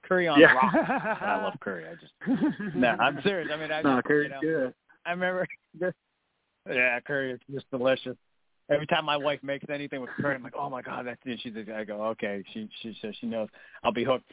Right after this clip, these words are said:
Speaker 1: Hey, Neil, listen, we know you're busy. You got a lot going on, but we do appreciate you stopping by. We always like to say, stay humble, stay hungry, be blessed,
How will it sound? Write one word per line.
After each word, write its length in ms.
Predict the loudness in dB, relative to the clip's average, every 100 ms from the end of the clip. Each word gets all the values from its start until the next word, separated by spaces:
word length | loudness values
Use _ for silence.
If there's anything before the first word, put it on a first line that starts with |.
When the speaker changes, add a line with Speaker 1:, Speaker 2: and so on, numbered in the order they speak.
| -6
Speaker 1:
Hey, 160 | -2 0
Neil, 320 | 2 0 -2 _
listen, 400 | -8 -8 -8 -12 -14 -8
we 120 | -2
know 120 | 0
you're 160 | -2 -4
busy. 340 | -2 -2 -4
You 140 | -6
got 220 | -4 -4 -2
a 20 |
lot 240 | -2 -4 -6
going 240 | -6 -4
on, 240 | -6 -6 -6
but 100 | -8
we 120 | -6
do 200 | -2 0
appreciate 540 | -2 -2 -4 -2 -4
you 80 | -4
stopping 320 | 0 2 2 0
by. 220 | 4 4
We 120 | 4
always 200 | 4 2
like 120 | -4
to 80 | -4 -4
say, 180 | -4 -2
stay 200 | 2 2
humble, 460 | 4 0 -2 -6 -8 _ _ _ -20 0
stay 200 | 2 2
hungry, 380 | 0 -2 -4
be 180 | -6 -8
blessed, 440 | -6 0 2 2